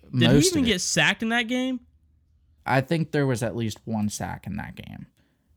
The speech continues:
Speaker 1: I don't
Speaker 2: Uh,
Speaker 1: even know that he got sacked. I mean, I try to
Speaker 2: uh,
Speaker 1: maybe give it the benefit of the doubt.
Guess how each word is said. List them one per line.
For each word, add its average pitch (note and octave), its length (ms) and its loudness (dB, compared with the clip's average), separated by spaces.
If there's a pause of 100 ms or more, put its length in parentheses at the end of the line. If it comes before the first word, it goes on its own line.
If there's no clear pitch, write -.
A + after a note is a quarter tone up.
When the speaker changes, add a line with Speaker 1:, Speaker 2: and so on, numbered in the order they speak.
(120)
Speaker 1:
I D3+ 100 -4
don't A#3 100 -2
Speaker 2:
Uh, D4+ 40 -2
Speaker 1:
even A3+ 160 0
know F3+ 80 2
that D#3 120 -2
he D3 100 0
got C#3 300 -2
sacked. - 540 -4 (180)
I - 80 -8
mean, D#3+ 120 0
I E3+ 40 0
try F#3+ 200 -4
to - 80 -4
Speaker 2:
uh, - 20 -8
Speaker 1:
maybe F3 260 -2
give F3+ 140 2
it D3+ 80 -6
the D3 60 -6
benefit D#3+ 320 -4
of C3+ 60 -6
the B2+ 80 -6
doubt. C#3 320 0